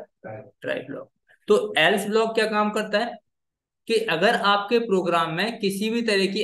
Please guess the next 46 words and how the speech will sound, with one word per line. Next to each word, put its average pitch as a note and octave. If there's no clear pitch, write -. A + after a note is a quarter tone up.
exception F#3+
रेज F#3+
नहीं F3
हुई F#3
है, C3+
उस F#3+
case F#3+
में F#3+
क्या F#3+
चल F#3
जाएगा F3+
हमारा? F#3
else F3
वाला D3+
part C3+
चलेगा। B2+
और F3+
else G#3+
block G3+
जो A3
होता F#3+
है G3
वो G#3
एग्जीक्यूटेड E3
होता F#3
है F#3+
after D#3
try C#3+
block। -
तो D#3+
पहले F3
try D#3
block G3
चलेगा G#3
आपका, G3+
Try E3+
block G3
में F3
अगर F#3+
कोई F#3+
भी G3+
exception F#3+
नहीं G3
है A#3
तो F3+
आपका D#3